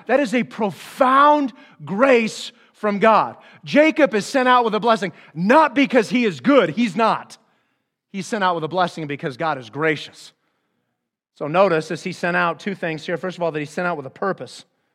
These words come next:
He's sent out with a purpose in verse one and two. The purpose is to go find a wife.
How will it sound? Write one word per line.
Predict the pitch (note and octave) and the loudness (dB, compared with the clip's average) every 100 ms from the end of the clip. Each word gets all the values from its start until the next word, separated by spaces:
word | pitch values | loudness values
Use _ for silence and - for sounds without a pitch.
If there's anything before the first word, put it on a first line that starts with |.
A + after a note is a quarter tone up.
| _ _ _ _ _ _ _ _ - | _ _ _ _ _ _ _ _ -20
He's | |
sent | - F#3+ | -6 -2
out | F3+ | 0
with | E3 | -2
a | - | -6
purpose | - G3 D#3+ D3 | -2 -2 -2 -8
in | D#3 | -8
verse | D#3+ E3+ | -8 -8
one | F3 | -8
and | D3+ | -8
two. | - E3+ | -6 -8
The | |
purpose | B2+ G#3+ A3+ E3+ - | -2 0 0 -2 -8
is | D3+ | -10
to | D#3+ | -6
go | E3 | -4
find | F3+ D#3 | -2 -4
a | |
wife. | C#3+ E3+ B2+ - - | 2 2 2 -6 -20